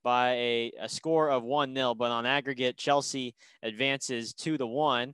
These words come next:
to the semifinals. And, uh, it was a pretty nice, I, I'm sure you both probably saw the bicycle kick. It was a pretty nice bicycle kick by, uh,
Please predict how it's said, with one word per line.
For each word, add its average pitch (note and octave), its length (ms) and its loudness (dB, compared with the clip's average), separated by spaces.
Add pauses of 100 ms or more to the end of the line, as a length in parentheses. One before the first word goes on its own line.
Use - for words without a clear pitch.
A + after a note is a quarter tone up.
(280)
to B2 140 -4
the A2 80 -8
semifinals. B2 840 -2
And, A#2 140 -6
uh, A2 220 -2
it A2 60 -4
was C3 100 -4
a C#3 60 -6
pretty C4 260 -2
nice, A#3 360 0
I, - 140 2
I'm G3+ 100 -2
sure B3 160 -4
you F3+ 160 -6
both D#3+ 280 2
probably D3+ 220 4
saw D#3+ 180 6
the B2+ 80 2
bicycle C#3 380 2
kick. A2 180 -6
It - 20 0
was E3 100 -2
a - 40 -10
pretty A#3+ 220 -2
nice G#3+ 240 -2
bicycle E3+ 440 4
kick B2 300 -4
by, C3+ 360 6
uh, B2 240 4